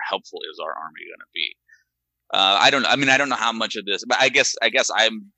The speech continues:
I find her position to be less,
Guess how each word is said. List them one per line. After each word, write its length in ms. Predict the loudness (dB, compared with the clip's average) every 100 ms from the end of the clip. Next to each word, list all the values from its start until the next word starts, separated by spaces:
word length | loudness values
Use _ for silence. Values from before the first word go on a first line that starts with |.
| -4
I 140 | -2 -2
find 380 | -4 -6 -6 -10 -8
her 320 | -6 -4 -8 _ -14
position 640 | -10 -6 -6 -6 -8 -10
to 120 | -16 -8
be 140 | -6
less, 640 | -2 -2 -2 -4 -10 -12